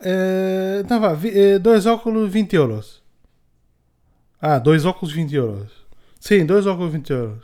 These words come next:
Pois, percebem? Esta é sempre a jogada dos gajos. Um por vinte, dois por vinte. Negociem sempre porque compensa sempre. Yeah.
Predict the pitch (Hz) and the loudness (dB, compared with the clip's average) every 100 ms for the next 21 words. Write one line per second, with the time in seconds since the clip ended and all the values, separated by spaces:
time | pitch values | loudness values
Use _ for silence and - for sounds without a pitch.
0 | - 143 - - - 127 123 139 - - | -14 -6 -6 -8 -8 -6 -6 -10 -14 -12
1 | 127 113 120 - 104 123 120 120 120 123 | -10 -8 -10 -10 -4 -4 -2 -4 -6 -6
2 | 135 131 123 - - - - - - - | -8 -8 -10 -16 -20 -20 -20 -20 -20 -18
3 | - - - - 185 170 151 127 160 185 | -16 -18 -20 -4 -2 6 6 6 2 0
4 | - 127 135 135 - 107 98 - - - | -2 2 2 2 -2 -8 -8 -10 -20 -20
5 | - - - - - _ _ _ 135 127 | -20 -20 -20 -20 -20 _ _ _ -4 0
6 | 139 - 131 123 - 156 - - 151 135 | 2 2 2 0 -2 -4 -4 -8 -6 -8
7 | - _ _ _ _ _ _ _ _ - | -10 _ _ _ _ _ _ _ _ -8
8 | 127 135 120 - - - - - 107 - | -4 -2 -4 -6 -10 -4 0 0 -2 -12